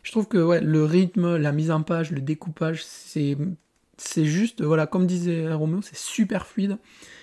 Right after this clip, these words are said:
Et, euh, tu passes vraiment un, enfin, c-, c'est un autre niveau. Là, c'est, c'est un climax, euh,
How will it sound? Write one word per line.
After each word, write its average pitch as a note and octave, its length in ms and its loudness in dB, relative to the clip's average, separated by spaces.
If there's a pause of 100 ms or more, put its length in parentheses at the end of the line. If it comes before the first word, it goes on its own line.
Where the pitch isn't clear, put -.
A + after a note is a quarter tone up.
(140)
Et, C#3+ 240 4
euh, C#3 140 2
tu - 120 -14
passes D#3 200 0
vraiment E3 440 0
un, C#3+ 400 -2 (640)
enfin, C#3+ 220 -2 (440)
c-, - 320 -14
c'est - 280 -4
un D#3 260 4
autre G#3+ 260 0
niveau. F#3 540 6 (340)
Là, D#3+ 300 2
c'est, D3+ 800 0
c'est - 180 -6
un D3 100 0
climax, D3+ 640 -2
euh, C3+ 360 -6